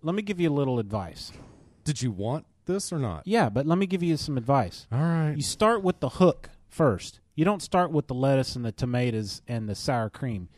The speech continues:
Speaker 1: You start with the meat patty, and you give me a reason to continue to eat it. You don't throw the condiments at me first.
Speaker 2: That's,
Speaker 1: you throw the meat at me
Speaker 2: that's
Speaker 1: first.
Speaker 2: never how we've done this podcast before.
Speaker 1: It's gonna ha-, be how we're starting it,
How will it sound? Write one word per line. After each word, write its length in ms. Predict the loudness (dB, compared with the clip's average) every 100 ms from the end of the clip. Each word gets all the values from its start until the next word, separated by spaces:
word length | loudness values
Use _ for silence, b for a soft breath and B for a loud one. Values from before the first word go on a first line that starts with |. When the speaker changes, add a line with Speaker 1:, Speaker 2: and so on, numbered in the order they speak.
| b b
Speaker 1:
You 80 | -4
start 260 | 0 2
with 180 | 2 0
the 80 | -2
meat 340 | 2 2 2
patty, 480 | -2 -2 -2 -4 -12 _ _ _ _ _ _ _ -6
and 140 | -2
you 80 | 0
give 160 | 2 2
me 140 | 4
a 40 | 4
reason 320 | 4 4 2
to 60 | 0
continue 480 | -2 -2 0 2
to 160 | 0 0
eat 180 | -2 -2
it. 120 | -4 _ _ _ _ _ _ _ _ _ -2
You 80 | 0
don't 140 | 4
throw 160 | 6 4
the 80 | 4
condiments 600 | 0 0 2 0 2 0
at 160 | 0
me 100 | -4 0
first. 280 | 4 4 4
Speaker 2:
That's, 180 | 0 4
Speaker 1:
you 60 |
throw 100 | 6
the 80 | 6
meat 260 | 4 4 4
at 160 | 2
me 200 | -4 -8 -2
Speaker 2:
that's 100 | 2
Speaker 1:
first. 100 | 2
Speaker 2:
never 160 | 2 0
how 140 | 2
we've 140 | 0
done 160 | 0 -2
this 100 | -2
podcast 640 | -6 -8 -8 -8 -10 -10
before. 420 | -12 -10 -6 -2 -2
Speaker 1:
It's 140 | 0
gonna 260 | 0 2 2
ha-, 120 | -2 -4
be 180 | 0 2
how 120 | 4
we're 140 | 4 4
starting 480 | 4 6 6 6 0
it, 140 | -4